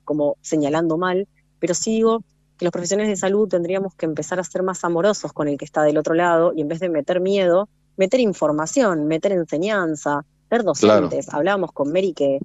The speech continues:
Speaker 1: que la palabra médico viene en realidad de, de, del término docente.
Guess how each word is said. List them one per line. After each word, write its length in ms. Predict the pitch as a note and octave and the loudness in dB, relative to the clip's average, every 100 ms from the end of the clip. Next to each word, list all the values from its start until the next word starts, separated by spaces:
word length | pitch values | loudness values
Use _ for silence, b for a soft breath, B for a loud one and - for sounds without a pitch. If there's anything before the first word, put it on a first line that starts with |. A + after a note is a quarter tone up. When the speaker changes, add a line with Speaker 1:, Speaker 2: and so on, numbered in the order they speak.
| - - | -8 -4
Speaker 1:
que 80 | |
la 80 | D3+ | -2
palabra 260 | D3+ G3 F#3+ | 2 2 2
médico 600 | E3+ F#3 D3 C#3 D#3 F3 b _ | 0 2 0 0 -2 -4 b _
viene 240 | C#3+ E3+ F3+ | 0 2 2
en 120 | D3+ | 0
realidad 360 | C#3+ D3 D#3+ F#3 | -2 0 2 2
de, 220 | D3 C#3 | 0 0
de, 220 | C#3+ C#3+ | 0 -2
del 200 | C3+ C#3+ | -2 -2
término 420 | D3 F3 D#3+ C#3+ | 0 2 0 -2
docente. 760 | C3+ B2+ A3 G3+ D3 C#3 C3+ | -2 -2 0 2 2 0 -2